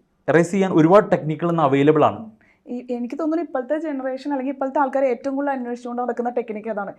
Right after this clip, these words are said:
Speaker 2: ഈ ട്രോമയിൽ നിന്ന് മുക്തി നേടി ഈ പറഞ്ഞ പോലെ സോൾ
Speaker 1: അഞ്ച് മിനിറ്റ് മതി ഒരു ഇൻ-, ഒരു സിറ്റുവേഷൻ നമുക്ക് ഡിലീറ്റ് ചെയ്യാൻ. പറഞ്ഞാൽ വിശ്വസിക്കുമോ?
Speaker 2: ഇല്ല.
Speaker 1: ഒരു വണ്ടി, ഒരു വണ്ടി നമ്മൾ ഓപ്പൺ ചെയ്ത് ഒരു മെക്കാനിക്ക് റിപ്പയർ ചെയ്യുന്ന പോലെ ഒരാളെ മൈൻഡിൽ നിന്ന് ഒരു സംഭവം ഡിലീറ്റ് ചെയ്യാം. പിന്നെ ആ സംഭവത്തെക്കുറിച്ച് ആൾക്ക് ഒരു ഓർമ്മയും ഉണ്ടാവില്ല.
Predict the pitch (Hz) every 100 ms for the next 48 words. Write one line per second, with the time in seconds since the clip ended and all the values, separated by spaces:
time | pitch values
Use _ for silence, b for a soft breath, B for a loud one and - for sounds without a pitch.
0 | b 170 254 254 254 277 339 320 302 302
1 | 262 277 294 302 262 254 277 311 262 233
2 | 240 254 262 262 277 247 202 220 226 240
3 | 214 170 202 165 160 170 175 170 165 160
4 | 202 - 156 160 160 170 156 151 143 120
5 | 117 107 110 120 139 151 143 110 - -
6 | - 262 262 240 _ b b - 208 160
7 | 165 165 160 110 139 156 170 165 185 180
8 | 170 165 180 170 165 165 156 165 170 170
9 | 180 170 170 175 175 165 143 156 - b
10 | b b b 135 151 156 139 143 151 156
11 | 160 151 143 143 151 131 135 151 165 131
12 | 98 - 131 147 170 151 147 156 156 156
13 | 147 147 131 127 170 151 139 104 98 98